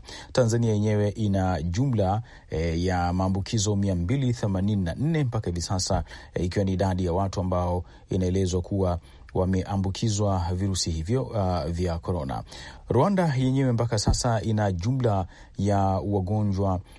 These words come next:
mia moja hamsini na tatu ambao wamegundulika kuwa na virusi vya korona. Eh, vile vile taifa, eh, la Uganda ambalo na lenyewe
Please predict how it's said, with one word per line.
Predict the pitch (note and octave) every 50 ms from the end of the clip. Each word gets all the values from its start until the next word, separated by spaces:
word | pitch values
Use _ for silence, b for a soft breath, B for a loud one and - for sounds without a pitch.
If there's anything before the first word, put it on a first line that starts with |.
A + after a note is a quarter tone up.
| b b -
mia | - G2+ G2+ G2+ G2+
moja | G#2 A2+ A2 A2 G#2+ F2+
hamsini | - - G#2 G2+ F#2+ - - C3+ C3+ C3+ C3 B2+ B2+ A#2 -
na | A#2+ A2 A2 G#2+
tatu | - - - C#3 C3 - - G#2+
ambao | G2 F#2+ G2 F#2+
wamegundulika | F#2 F2+ F2+ F2 F#2 F#2 G2 G#2+ A#2+ A#2 - A2+ F#2+
kuwa | - - A2+ G2+ F#2+ F2+ E2+ B B B B B B -
na | G2+ G2 F#2 F2+ F2+ F2+ F2+ F2 -
virusi | G2+ F2 F#2+ G2 G2+ G2 F#2+ - - - G2 F#2+ F#2+ F#2 F#2
vya | - F2+ F#2 F2 G2 F#2+ F2+ F2+ F2+ F2 F2
korona. | - - G#2 F#2+ F2+ E2 D2+ C#2+ C2+ B1 A1+ A#1 B B B B B B -
Eh, | B1+ A#1 C#2 C#2+ D2 D2+ D#2 F2+ F#2
vile | F#2 G2+ G2+
vile | G2+ G#2+ A2+ A2 G#2+ G2+
taifa, | - G#2+ G#2 G#2 G2 - - A2 G#2+ G#2+ G#2+ G2+ B B B B B
eh, | - - F2+ F2+ F#2 F#2 F#2
la | F#2+ G2 G2 F#2+ F#2+ -
Uganda | - G#2 F#2 E2+ G2+ A2 A2+ A2+ A2 A2+ A2+ A2 A2+ A2+ A2 -
ambalo | G2 F2 E2+ F2 G2 G2+ G#2 G2+ G2
na | F#2+ F#2+
lenyewe | F#2 F#2+ G2 G#2+ A2 G#2+ A2 G#2+ G#2+